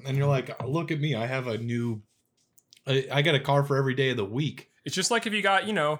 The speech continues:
Speaker 2: the library goes out of business, you got piles of library books you forgot to return. They're yours now.
Speaker 1: <laughs> Why?
Speaker 2: Blockbuster, Blockbuster D V Ds, same with that, you know?
Speaker 1: Oh, yeah, I hate it when the library goes out of business.
Speaker 2: Yeah, it happens all the time, you know?
Speaker 1: <laughs> Oh, man, you wanna take the next one, Nolan?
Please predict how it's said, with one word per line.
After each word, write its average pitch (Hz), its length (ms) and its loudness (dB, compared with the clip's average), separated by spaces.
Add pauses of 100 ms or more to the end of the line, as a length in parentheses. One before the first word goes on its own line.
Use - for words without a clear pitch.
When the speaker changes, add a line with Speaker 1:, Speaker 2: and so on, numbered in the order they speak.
(140)
Speaker 2:
the 151 80 -2
library 156 580 2
goes 151 180 0
out 151 120 2
of 139 100 -4
business, 139 380 -4
you 139 100 -4
got 127 220 0
piles 131 340 0
of 113 140 -6
library 120 400 -2
books 127 260 -2
you 135 60 -8
forgot 120 340 -8
to 131 100 -14
return. 131 380 -6
They're 156 100 0
yours 190 360 0
now. 98 400 -8
Speaker 1:
<laughs> - 240 -2
Why? 143 420 4
Speaker 2:
Blockbuster, 165 420 2
Blockbuster 156 560 0
D 147 120 -4
V 143 100 -6
Ds, 139 260 -8
same 143 200 -6
with 139 140 -10
that, 127 260 -2
you 113 60 -8
know? 127 120 -8 (240)
Speaker 1:
Oh, 131 60 0
yeah, 135 160 6
I 143 60 6
hate 170 200 6
it 208 80 8
when 196 80 4
the 170 100 6
library 113 800 0
goes 104 240 -2
out 101 160 -4
of 104 160 -8
business. 139 500 0
Speaker 2:
Yeah, 131 140 4
it 131 60 0
happens 175 320 2
all 190 100 0
the 156 80 -2
time, 135 400 -2
you 110 60 -6
know? 131 300 -6
Speaker 1:
<laughs> 254 60 -8 (2250)
Oh, 165 240 -2
man, 139 260 2
you 156 80 0
wanna 160 140 -2
take 151 180 -2
the 139 80 -4
next 110 240 -6
one, 143 120 -6
Nolan? 131 400 -6